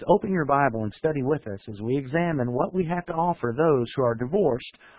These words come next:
or remarried. This month,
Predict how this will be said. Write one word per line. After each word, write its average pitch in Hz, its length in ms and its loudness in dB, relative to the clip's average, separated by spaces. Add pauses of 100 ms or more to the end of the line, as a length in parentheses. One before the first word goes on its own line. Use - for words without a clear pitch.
(120)
or 104 140 0
remarried. 110 580 -2 (1900)
This 233 280 4
month, 185 320 4